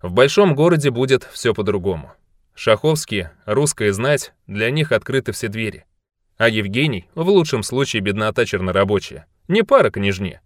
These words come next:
Но отказываться от Полины нельзя, значит, надо совершить подвиг.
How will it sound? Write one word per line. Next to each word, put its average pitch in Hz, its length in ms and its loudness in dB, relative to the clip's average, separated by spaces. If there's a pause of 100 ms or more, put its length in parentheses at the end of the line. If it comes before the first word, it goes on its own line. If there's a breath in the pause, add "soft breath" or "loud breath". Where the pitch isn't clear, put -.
(540 soft breath)
Но 139 180 4
отказываться 160 600 4
от 123 80 0
Полины 120 320 0
нельзя, 107 480 -2 (280)
значит, 123 680 -4
надо 123 360 0
совершить 104 560 -2
подвиг. 80 480 -8